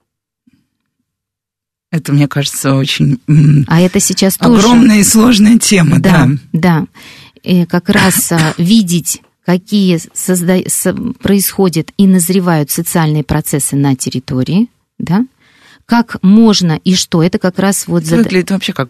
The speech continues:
Speaker 1: большая государственная задача для нашей страны, комплексно смотреть на социальное здоровье каждого региона.
Speaker 2: Понятно. А как мы хотим получить тогда здоровое социальное общество?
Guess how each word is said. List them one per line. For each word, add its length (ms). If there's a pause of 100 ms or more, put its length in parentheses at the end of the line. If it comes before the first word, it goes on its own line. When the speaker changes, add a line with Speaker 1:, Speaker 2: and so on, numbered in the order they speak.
(140)
Speaker 1:
большая 340
государственная 600
задача 480
для 160
нашей 320
страны, 560
комплексно 600
смотреть 640
на 360
социальное 540
здоровье 420
каждого 400
региона. 340
Speaker 2:
Понятно. 280
А 60
как 200
мы 80
хотим 280
получить 380
тогда 280
здоровое 360
социальное 540
общество? 640